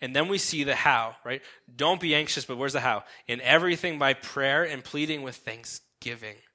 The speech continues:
right? It's through prayer. It's bringing our requests to God. And this demonstrates why this is helpful, why this is linked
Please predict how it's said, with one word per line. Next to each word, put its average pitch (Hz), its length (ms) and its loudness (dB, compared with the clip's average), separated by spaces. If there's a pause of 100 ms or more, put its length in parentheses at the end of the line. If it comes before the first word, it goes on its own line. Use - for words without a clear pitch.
(520)
right? 127 260 -6 (160)
It's - 240 -12
through 123 540 -6 (400)
prayer. 110 560 0 (340)
It's 117 160 -6
bringing 147 520 -2
our 127 200 4
requests - 760 0 (240)
to - 140 -8
God. 110 360 2 (320)
And 127 180 -6
this 165 300 6
demonstrates 151 640 6
why 160 280 8
this 196 180 4
is 151 140 0
helpful, 165 360 4
why 160 300 6
this 196 180 0
is 147 140 0
linked 170 500 0